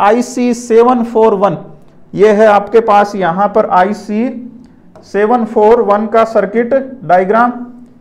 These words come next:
ये आईसी सेवन फ़ोर वन ऑपरेशनल एम्पलीफायर है, इस पर टोटल एट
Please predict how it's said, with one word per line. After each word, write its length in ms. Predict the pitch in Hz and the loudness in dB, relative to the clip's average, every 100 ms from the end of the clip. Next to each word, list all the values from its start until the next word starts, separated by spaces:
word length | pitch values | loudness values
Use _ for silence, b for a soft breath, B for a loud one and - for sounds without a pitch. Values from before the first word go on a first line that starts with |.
| - - | -20 -8
ये 180 | 160 175 | -6 0
आईसी 560 | 185 202 202 233 233 233 | 2 2 -2 -4 -4 -4
सेवन 380 | - 214 226 226 | -4 -2 -2 -2
फ़ोर 240 | 220 220 | -2 -2
वन 140 | 220 214 | -2 -4
ऑपरेशनल 520 | 202 208 220 233 220 | -4 -4 -4 -6 -6
एम्पलीफायर 460 | 208 220 220 220 220 | -6 -6 -6 -4 -4
है, 120 | 214 | -6
इस 120 | 202 | -10
पर 220 | - 254 240 B B B B | -4 -4 -6 B B B B
टोटल 400 | 208 214 262 254 - | -2 0 -2 -2 0
एट 280 | 208 247 - | 2 2 0